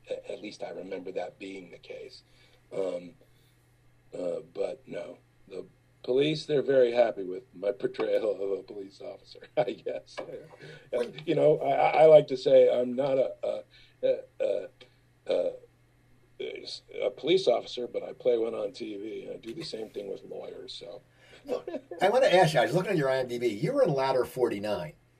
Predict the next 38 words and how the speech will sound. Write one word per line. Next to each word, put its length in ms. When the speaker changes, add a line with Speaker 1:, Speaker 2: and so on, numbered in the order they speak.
Speaker 1:
Uh, 260
sort 300
of. 100
Speaker 2:
Okay, 160
what 220
was 100
that? 160
'Cause 100
I 80
know 140
Kevin 300
Chapman 400
was 160
just 320
on, 200
and 100
he 120
said 220
how 120
they 140
had 100
to 60
do 160
all 160
this 180
training 540
and 100
all 180
this 100
shit. 420
What 200
was 180
your 160
part 260
of 80
that 140
Speaker 1:
Oh. 80
Speaker 2:
movie? 280